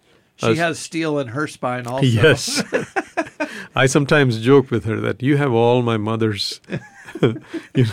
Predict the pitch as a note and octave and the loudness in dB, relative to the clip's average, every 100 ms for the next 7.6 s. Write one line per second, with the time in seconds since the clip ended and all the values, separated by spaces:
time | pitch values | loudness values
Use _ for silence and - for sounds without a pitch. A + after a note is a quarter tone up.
0 | - B2+ - C#3+ B2+ A#2+ C3 G#2 A2 A2 | 0 -2 0 2 4 4 0 0 -2 -4
1 | - - - C#3 C#3+ - G3 D#3+ C#3 C#3+ | -10 -20 -10 0 0 2 4 4 2 2
2 | C3 A#2 G2+ B2+ B2+ A2 F#2+ - B2 A#2 | 2 0 0 0 2 -2 -6 -4 0 0
3 | B2 - _ - A#2 - A#2 - C#3 B2+ | -2 -8 _ -6 -4 -2 -2 0 2 4
4 | B2+ A2+ G2 B2 C3 A#2 G2+ - A#2 D3 | 4 2 0 2 2 0 -4 -8 2 2
5 | D3+ _ - _ - A#2 D3 C#3 A#2+ - | 2 _ -20 _ -2 4 4 4 2 0
6 | A2+ - A2 G#2+ F#2+ G#2+ F#2+ G#2+ C3+ B2+ | -2 -2 0 0 -2 -8 -6 0 2 2
7 | A2+ A2 A#2+ G#2 G2 - | 0 0 0 -2 -8 -16